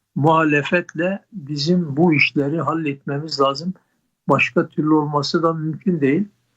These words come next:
Şimdi, e, bir başka yerde hani İzmir'i de söyledik. Mesela Adıyaman ile, e, Hakkari arasındaki o Bitlis-Zagros kenet kuşağı,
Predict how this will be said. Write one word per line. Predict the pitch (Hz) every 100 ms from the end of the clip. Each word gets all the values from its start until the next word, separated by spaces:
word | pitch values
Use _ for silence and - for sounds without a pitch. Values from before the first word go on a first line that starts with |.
| _ _ _
Şimdi, | - 175 175 185 - _ -
e, | 160 151 151 147 156 247
bir | 202 147 135 185 180 160
başka | 170 185 - 190
yerde | 196 196 175 175
hani | 160 151
İzmir'i | 151 151 151 156 170 165
de | 151
söyledik. | - 139 131 127 180 170
Mesela | 151 160 - 160 160 -
Adıyaman | 139 143 175 156 160 175
ile, | 147 131 160 175 _ _ _ _ _ _ _ _ _
e, | 143 143 143 135 139 - - - 190 208 208 208 - - - -
Hakkari | 156 151 - 185 180 156
arasındaki | 135 135 131 - 143 139 135 -
o | 151 160 143 147
Bitlis-Zagros | 180 - 165 - - 151 175 139 135 117 - -
kenet | - 139 180 185 _
kuşağı, | 139 - 143 165 220